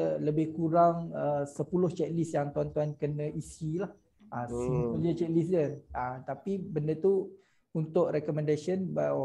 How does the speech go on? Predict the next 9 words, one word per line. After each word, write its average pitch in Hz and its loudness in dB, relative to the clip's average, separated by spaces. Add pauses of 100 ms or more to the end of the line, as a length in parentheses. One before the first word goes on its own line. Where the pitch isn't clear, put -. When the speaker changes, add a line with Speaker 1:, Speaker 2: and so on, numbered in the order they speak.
(160)
Speaker 1:
ataupun 165 -4
sokongan 175 0
daripada 151 -2
pejabat 147 -2
mara 143 -4
daerah 143 -4
yang 139 -4
berdekatan 139 -8
lah. - -14